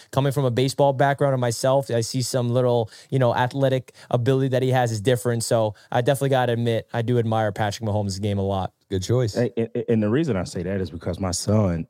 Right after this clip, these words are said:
Speaker 3: <clears throat> excuse me, he wanted a San Francisco forty-niners hoodie.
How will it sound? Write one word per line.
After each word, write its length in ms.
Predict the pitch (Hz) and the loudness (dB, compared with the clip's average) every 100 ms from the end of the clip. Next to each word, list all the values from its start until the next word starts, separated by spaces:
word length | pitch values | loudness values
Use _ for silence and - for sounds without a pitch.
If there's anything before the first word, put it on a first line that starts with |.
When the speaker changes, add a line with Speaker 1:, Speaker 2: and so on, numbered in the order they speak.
| - - | -10 -2
Speaker 3:
<clears throat> 1160 | - 147 - - - _ _ _ _ _ _ - | 0 0 -2 -6 -10 _ _ _ _ _ _ -12
excuse 260 | - 107 | -2 0
me, 120 | 95 92 - - | 0 -4 -12 -2
he 160 | - 196 | 4 6
wanted 320 | 185 170 127 | 6 4 4
a 60 | 104 | 2
San 280 | - 131 | 2 0
Francisco 500 | 127 120 - 110 110 | 2 0 0 0 0
forty-niners 680 | 98 113 113 107 101 92 85 | 2 4 4 4 2 0 -2
hoodie. 340 | - 80 95 | -2 -4 -6